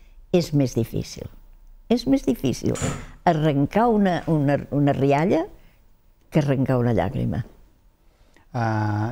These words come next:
Speaker 2: televisió et veu-, seguirem veient fent o?
Speaker 1: Doncs no sé, això ho hauries de preguntar a televisió, eh?
Speaker 2: Però, però,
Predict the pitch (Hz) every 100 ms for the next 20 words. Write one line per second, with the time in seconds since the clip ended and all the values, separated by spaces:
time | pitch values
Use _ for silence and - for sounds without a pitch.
0 | - 131 127 123 156 147 147 127 120 113
1 | 110 117 110 147 175 127 110 107 104 104
2 | - - - - - 156 160 143 147 165
3 | - 175 - 143 160 156 147 135 139 131
4 | 135 113 104 - 117 110 117 - - -
5 | 160 - - - - - - - - 127
6 | 120 - 127